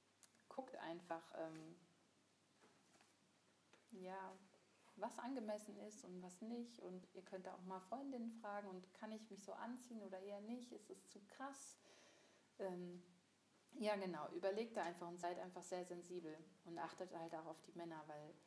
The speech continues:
bei denen laufen andere Filme ab, wenn die hier so ein kurzes Röckchen sehen oder was auch immer. Ähm, seid einfach, ähm, seid einfach, fehlt grad das Wort, ähm,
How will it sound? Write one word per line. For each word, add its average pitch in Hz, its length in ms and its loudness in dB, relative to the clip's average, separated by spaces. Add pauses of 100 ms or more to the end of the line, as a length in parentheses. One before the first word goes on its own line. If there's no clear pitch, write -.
(340)
bei 165 120 4
denen 170 220 4
laufen 170 260 4
andere 190 380 0
Filme 160 280 -6
ab, 156 200 -4
wenn 160 180 -4
die 165 200 -6 (160)
hier 165 160 2
so 160 80 -4
ein 160 60 -8
kurzes 165 360 -2
Röckchen 175 300 -2
sehen 160 180 -2
oder 160 180 2
was 170 180 -2
auch - 200 -6
immer. 160 240 2 (680)
Ähm, 165 400 -4
seid 226 260 4
einfach, 196 380 0 (720)
ähm, 160 880 -8 (2000)
seid 180 200 0
einfach, 175 300 -2 (1600)
fehlt 175 240 -4
grad 175 140 -6
das - 140 -16
Wort, 180 340 4
ähm, 170 500 -2